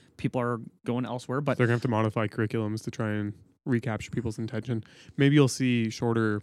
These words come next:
Speaker 2: programs. I feel like that will be a big change, is shorter programs, 'cause a lot of programs, people are like, "Yeah, what I learned in year one, and now I'm coming out in year five, and I, it's irrelevant."
Speaker 1: Yeah, and I think there's a lot of people that said, "So I can do a five-year, um, arts degree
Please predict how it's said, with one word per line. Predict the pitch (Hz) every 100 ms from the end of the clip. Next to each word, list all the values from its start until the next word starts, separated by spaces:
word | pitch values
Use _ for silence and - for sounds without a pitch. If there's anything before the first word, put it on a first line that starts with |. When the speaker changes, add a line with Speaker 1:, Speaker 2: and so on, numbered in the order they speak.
| -
Speaker 2:
programs. | 113 113 135 175 - - _ - - -
I |
feel | 160
like | 190
that | 113 120
will | 127
be | 117
a |
big | 104 110
change, | - 104 101
is | 104
shorter | - 117
programs, | 107 113 107 101 -
'cause | 110 - - -
a | 135
lot | 131 120 117 123
of | 120
programs, | 123 117 107 -
people | 113
are | 110
like, | 104 -
"Yeah, | 170
what | 160 135
I | 135
learned | 131 131
in | 123
year | 120 117
one, | 117 117 110 - - -
and | 123
now | 113
I'm | 113
coming | 123
out | 113
in | 113
year | 107
five, | - 113 107 107
and | 107
I, | 101 104 _ -
it's | 151 113
irrelevant." | - 110 104 104 107 - -
Speaker 1:
Yeah, | 117 123 135 117
and | 135
I |
think | 135 143
there's | 135
a |
lot | 139
of |
people | 147 135
that |
said, | 123 131 143
"So | - 143
I |
can | 147 165
do | 143
a | 135
five-year, | 120 - 131 131 139 131 127 123 123 123 - - - _
um, | 123 113 110 110 107 107 110 - _ _ _ _ _ -
arts | 135 143 -
degree | 139 127 110 113